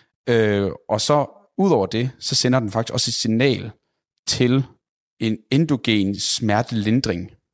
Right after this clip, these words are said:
Så endogen betyder egentlig bare, at vi faktisk har vores egen måde at lindre smerte på. Så sådan vores, det kommer fra os selv, endogen betyder, det kommer fra os selv.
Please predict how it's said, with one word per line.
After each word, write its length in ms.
Så 160
endogen 400
betyder 180
egentlig 140
bare, 180
at 120
vi 60
faktisk 380
har 220
vores 280
egen 300
måde 540
at 100
lindre 280
smerte 320
på. 240
Så 160
sådan 240
vores, 160
det 120
kommer 180
fra 140
os 80
selv, 240
endogen 380
betyder, 180
det 80
kommer 200
fra 140
os 80
selv. 220